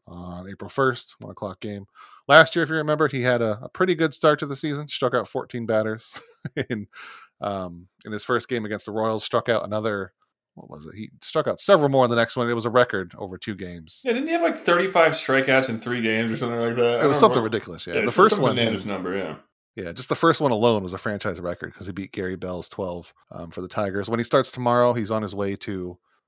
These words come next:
Speaker 1: uh, unless something goes terrible, I'd assume he's gonna at least tie Corey Kluber's five consecutive starts that he had. Bob Feller has the most with seven. Do you know who is tied with Corey Kluber for the most consecutive starts, Merritt?
Speaker 2: Is it Sam McDowell?
Speaker 1: <laughs>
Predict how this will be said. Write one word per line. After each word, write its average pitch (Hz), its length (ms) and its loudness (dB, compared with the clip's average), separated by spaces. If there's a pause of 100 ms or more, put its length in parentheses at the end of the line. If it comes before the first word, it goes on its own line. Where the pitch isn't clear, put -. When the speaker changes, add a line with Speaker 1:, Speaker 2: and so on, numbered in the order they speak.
(200)
Speaker 1:
uh, - 80 -8
unless 104 200 -6
something 117 300 -4
goes 98 160 -6
terrible, 120 360 2
I'd 101 80 0
assume 117 280 -6
he's 107 100 -4
gonna 101 160 -8
at 95 60 -8
least 113 200 -4
tie 110 200 2
Corey 110 260 -2
Kluber's 110 500 -4
five 104 280 -2
consecutive 104 420 -4
starts 107 260 -2
that 101 100 -8
he 110 140 -8
had. 107 300 -4 (220)
Bob 107 200 0
Feller 113 220 2
has 104 140 -2
the 98 40 -10
most 98 240 -4
with 101 100 -10
seven. 117 440 0
Do 113 80 -2
you 117 60 4
know 143 220 8
who 131 260 2
is 113 120 0
tied 120 380 0
with 110 160 -2
Corey 120 220 0
Kluber 113 340 0
for - 100 -8
the 101 60 -4
most 104 200 -2
consecutive 104 420 -6
starts, 104 280 -2
Merritt? 69 180 -14 (440)
Speaker 2:
Is 123 80 -16
it 127 160 -16
Sam 139 400 -6
McDowell? 117 720 -4 (200)
Speaker 1:
<laughs> - 0 -